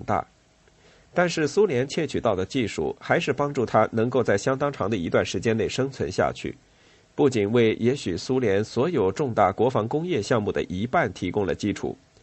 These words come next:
而且帮助苏联经济在冶金、电力生产、工程以及更多的领域向前发展。在里根上台半年后，X 部门的存在就得到了最后证明。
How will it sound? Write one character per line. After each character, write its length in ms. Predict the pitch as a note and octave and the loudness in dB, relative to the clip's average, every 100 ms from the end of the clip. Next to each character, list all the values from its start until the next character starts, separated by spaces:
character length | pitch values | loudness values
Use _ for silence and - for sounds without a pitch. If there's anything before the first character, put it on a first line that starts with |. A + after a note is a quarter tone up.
| _ _ _ | _ _ _
而 140 | - G3 | 0 2
且 160 | B2+ | 2
帮 240 | A2 E3 G3 | 0 0 0
助 160 | D3+ | -2
苏 160 | A#2 C#3 | 0 2
联 160 | G2+ | 2
经 220 | G#2 A2+ A2+ | 2 0 -2
济 220 | G2 C2+ - _ - | -4 -6 -10 _ 0
在 180 | B2 | 2
冶 300 | G#2 F#2 D2+ | 2 2 0
金、 280 | C#2 A2 A#2+ B2 _ _ | 0 -2 -2 -6 _ _
电 160 | - D#3 | 0 0
力 100 | G#2+ | 0
生 240 | - C#3 | 0 -2
产、 300 | - F#2+ C2 - _ _ | -2 -4 -4 -8 _ _
工 220 | F#3+ G#3+ | 0 0
程 300 | G#3+ - C2 - | -2 -4 -4 -6
以 120 | - G#2+ | -2 0
及 200 | A2 A#2 | 0 0
更 260 | D3+ A2 | 0 -2
多 160 | G#2 D#3 | -2 0
的 100 | C3 | 0
领 240 | G#2+ E2 | 0 0
域 180 | F2+ G2 | -2 -2
向 240 | - C3 G2+ | -2 -2 0
前 180 | F2+ - | -2 2
发 200 | A2 G#2+ | 4 4
展。 200 | - - _ _ _ _ _ _ _ _ _ _ _ _ | 0 -6 _ _ _ _ _ _ _ _ _ _ _ _
在 160 | G3+ G3+ | 2 2
里 160 | A#2+ | 2
根 180 | F#2+ C#3+ | 2 2
上 220 | D3+ E3 | 2 -2
台 200 | B2 G2 | 2 2
半 200 | A2+ F#3 | 2 2
年 240 | A#2 C2 D#2+ | 0 -2 -2
后， 260 | - C#2 - _ _ _ - | 0 0 0 _ _ _ 2
X 320 | C#3 - B2 | 2 2 -4
部 180 | B2 A#2+ | 0 2
门 160 | F2+ | 2
的 100 | E2+ | 0
存 260 | F#2+ - B1 | 0 -2 -2
在 260 | F#2 A#2+ D#2 | 2 2 2
就 260 | - D#3 B2 | 2 2 2
得 160 | A2+ C3 | 2 2
到 140 | C#3 | 0
了 100 | G#2 | 0
最 160 | - D3 | -2 -2
后 180 | A#2+ | 0
证 180 | G2 G#2 | 0 -2
明。 200 | C#2 G#1 | -4 -8